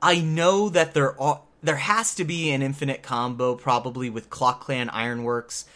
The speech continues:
and one of our Mir. I haven't been able to really figure it out, but probably you can. If you do, leave a comment, message me,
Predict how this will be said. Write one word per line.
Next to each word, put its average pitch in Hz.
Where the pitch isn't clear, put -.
and 107
one 135
of 131
our 120
Mir. 127
I 143
haven't 160
been 143
able 135
to 120
really 123
figure 120
it 101
out, 120
but 113
probably 143
you 127
can. 131
If 151
you 127
do, 180
leave 135
a -
comment, 160
message 139
me, 147